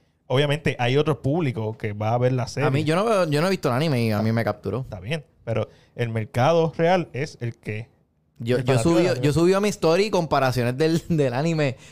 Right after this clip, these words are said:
Speaker 2: con el live action y yo ni he visto el anime, pero lo,
Speaker 1: Cla-,
Speaker 2: me
Speaker 1: cla-,
Speaker 2: gusta, me tripea que lo
Speaker 1: no, que se, se tripea que se vean, tú sabes que
Speaker 2: Igual.
Speaker 1: eh, bastante igual y que fue, sea fiel.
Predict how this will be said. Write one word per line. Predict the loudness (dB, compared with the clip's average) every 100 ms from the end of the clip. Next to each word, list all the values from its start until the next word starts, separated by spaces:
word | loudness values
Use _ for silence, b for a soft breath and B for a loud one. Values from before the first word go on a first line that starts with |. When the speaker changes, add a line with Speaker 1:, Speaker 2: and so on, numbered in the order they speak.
| B
Speaker 2:
con | 0 2
el | 2
live | 2
action | 0 0 0 0
y |
yo | 2
ni | 2
he | 2
visto | 2 2
el | 2
anime, | 2 2 2
pero | 2 2
lo, |
Speaker 1:
Cla-, | 0 0
Speaker 2:
me | 0
Speaker 1:
cla-, | 0
Speaker 2:
gusta, | 0 -2 0
me | 0
tripea | 2 2 2
que | 2
lo | 2
Speaker 1:
no, | 4 2
que | 0 -4
se, | -4 -4 -4 -6 -6
se | -6
tripea | -6 -4 -2 0
que | 0 -2
se | -2
vean, | -2 -2 -4
tú | -4
sabes | -2 -2
que | -2 -4
Speaker 2:
Igual. | 0 2 2 -2
Speaker 1:
eh, | -6
bastante | -4 -2 -4 -2 0
igual | 2 2 0
y |
que | -2
fue, | -6 -4
sea | 0 0
fiel. | 0 -2 -2